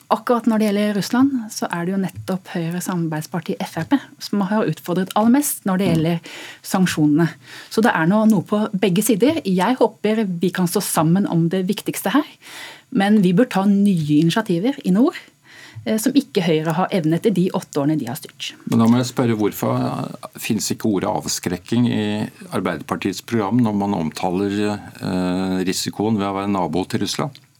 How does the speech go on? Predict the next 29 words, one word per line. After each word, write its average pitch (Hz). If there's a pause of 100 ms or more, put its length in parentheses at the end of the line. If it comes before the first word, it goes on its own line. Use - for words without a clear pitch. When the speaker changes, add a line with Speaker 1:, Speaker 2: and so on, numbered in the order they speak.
(540)
Speaker 1:
Det 214
står 214 (420)
mange 214 (340)
sider 190 (640)
om 196 (120)
menneskerettigheter 175
i 175
Russland, 185
Speaker 2:
Ja, -
Speaker 1:
og 185
Speaker 2:
men 220
ikke 170
avskrekking. 165
Speaker 1:
folkerettsbrudd 175
i 185
Russland. 240 (160)
Speaker 2:
Mm. -
Speaker 1:
Men 202
avskrekking 180
har 175
jo -
hele 165
tiden 170
vært 175 (160)
premisset 185 (580)
Speaker 2:
Mm. 190
Speaker 1:
for 202
vårt -
nato-medlemskap. 175